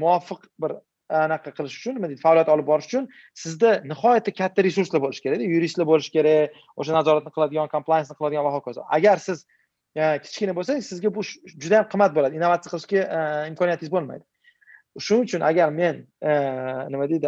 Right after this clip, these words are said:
agar, e, men o'sha Facebooklarda ishlaydigan bir yurist yoki bir maslahatchi bo'lganda aytardimki,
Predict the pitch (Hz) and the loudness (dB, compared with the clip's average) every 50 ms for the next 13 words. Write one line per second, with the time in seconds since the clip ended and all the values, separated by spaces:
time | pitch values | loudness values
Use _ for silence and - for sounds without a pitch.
0 | - 135 135 143 147 143 143 139 139 135 131 127 127 123 113 - _ _ _ _ | 0 0 2 4 4 4 4 4 2 2 2 0 -2 -4 -6 -10 _ _ _ _
1 | 147 165 170 160 151 131 - 160 151 139 131 131 - - 165 160 139 143 143 - | 2 2 4 4 2 0 2 4 4 4 4 2 2 2 2 2 2 -2 -4 0
2 | 156 156 151 147 143 147 147 160 156 147 156 - - 143 - 151 135 147 143 131 | 4 4 4 4 4 2 4 4 4 2 0 -4 -10 -10 -10 -6 -4 -4 -4 -4
3 | 131 127 - - - 135 143 147 156 - - 139 131 131 127 - 135 135 139 151 | -4 -6 -6 -8 -8 -6 -6 -4 -4 -4 -2 -4 -4 -4 -4 -6 -4 0 2 2
4 | 143 - 151 135 139 - 143 147 151 170 202 214 - 165 151 147 151 - 226 240 | 2 2 0 0 0 2 2 2 4 4 4 4 6 6 6 4 2 0 -4 -4